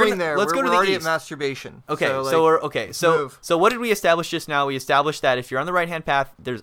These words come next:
Speaker 2: all these things that you have to observe and abstain from. The left-hand path operates a bit differently,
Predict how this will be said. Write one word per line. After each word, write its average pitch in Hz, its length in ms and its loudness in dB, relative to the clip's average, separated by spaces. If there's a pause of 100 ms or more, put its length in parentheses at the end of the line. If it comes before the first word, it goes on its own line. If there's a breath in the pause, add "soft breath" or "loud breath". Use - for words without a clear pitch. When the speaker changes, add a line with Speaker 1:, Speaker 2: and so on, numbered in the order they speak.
Speaker 2:
all 156 120 0
these 175 160 -6
things 151 260 -8
that 135 80 -6
you 127 140 -8
have 123 200 0
to 117 140 -4
observe 113 680 -2
and 110 160 -4
abstain 139 400 -8
from. - 340 -12 (300 soft breath)
The 127 80 -4
left-hand 185 460 0
path 170 300 0
operates 135 440 -2
a 120 60 -12
bit - 260 -8
differently, 170 560 -10